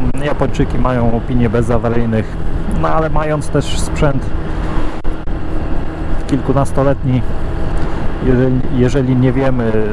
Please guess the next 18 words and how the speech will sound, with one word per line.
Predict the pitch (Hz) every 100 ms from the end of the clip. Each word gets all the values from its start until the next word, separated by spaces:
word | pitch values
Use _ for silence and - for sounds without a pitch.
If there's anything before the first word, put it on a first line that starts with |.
| - - - 117 113
jak | 120 117 127
on | 120
był | 117 113
eksploatowany, | 107 - 120 110 113 107 117 107 104 98 - - - - - - -
jaki | 107 110 120
ma | 113
tak | 113 110
naprawdę | 120 127 127 135
przebieg, | 131 - 139 127 117 - - - - - - - - - - - - - - -
a | 190
nawet | 190 -
jak | 185 196
ma | 185
oryginalny, | 185 175 185 185 175 151
no | 127
to | 127
ja | 120
widzę | 120 120 120